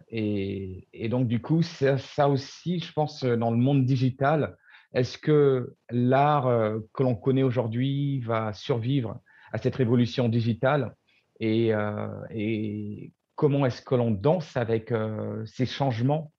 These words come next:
aujourd'hui ? Est-ce que, est-ce qu'on, est-ce qu'on s'adapte ? Est-ce qu'on, est-ce qu'on devient hybride ?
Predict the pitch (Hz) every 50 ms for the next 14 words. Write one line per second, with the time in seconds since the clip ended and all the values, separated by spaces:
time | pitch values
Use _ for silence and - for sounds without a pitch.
0 | _ _ _ _ _ _ - 135 120 143 123 127 131 151 151 135 123 120 117 113
1 | 117 110 - - - 123 117 113 110 110 110 107 107 101 110 107 - - - 117
2 | 110 107 107 107 101 101 98 - _ _ _ _ _ _ _ _ _ _ - 123
3 | 120 117 - - 127 123 - - 135 117 107 127 127 131 139 135 - 120 107 -
4 | - - 120 120 117 113 113 110 110 110 113 - - 120 - - - 123 117 104
5 | 120 113 101 120 123 120 120 - 135 139 123 120 131 139 143 151 151 151 151 120
6 | 113